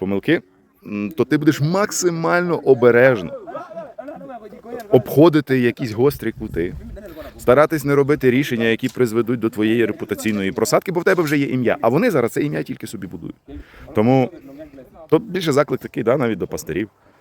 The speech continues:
Якщо отакої команди немає, е, робочої, там одна сивочолість чи сивобородість, то щось не то. Христос інакше робив. Як мінімум, Христос робив інакше. Але зато церква рухалась куди? Вперед і вгору.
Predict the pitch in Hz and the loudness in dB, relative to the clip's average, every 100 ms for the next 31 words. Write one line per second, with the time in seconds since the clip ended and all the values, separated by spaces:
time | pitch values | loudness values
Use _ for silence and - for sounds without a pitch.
0 | _ - - 107 - 135 175 117 120 117 | _ -18 2 2 4 6 6 6 4 4
1 | 143 233 185 147 117 98 92 87 82 - | 4 4 4 2 0 -2 -4 -4 -4 -4
2 | 82 85 - 98 95 92 - - 87 92 | -6 -8 -6 -4 -2 -2 -4 -6 -6 -4
3 | 90 85 80 92 95 107 101 87 92 - | -4 -6 -2 -2 2 2 2 0 -4 -2
4 | 107 - 156 139 - - - 98 90 78 | -2 0 0 0 -4 -8 -2 0 0 2
5 | 107 160 208 - - - - - - 135 | 2 2 -2 -8 -16 -20 -20 -14 -2 2
6 | 139 139 131 - 170 - - 110 - - | 2 2 0 -4 -6 -6 -6 -4 -2 -2
7 | - 180 113 - 98 - 101 90 95 120 | 2 4 4 0 -4 0 0 0 4 4
8 | 107 151 202 185 - 113 117 143 98 85 | 4 0 0 -2 -4 -4 -4 -4 -6 -4
9 | 87 - _ - - 95 69 - - - | -4 -6 _ -20 -10 -8 -8 -12 -20 -20
10 | - - 69 - 90 92 78 78 127 160 | -20 -20 -20 -6 0 0 0 0 4 4
11 | 92 80 85 95 87 87 - 117 151 - | 2 -6 -8 -6 -6 -6 -6 -8 -10 -14
12 | - - - - - 85 87 82 76 76 | -20 -20 -20 -20 -10 -2 -2 -2 -6 -10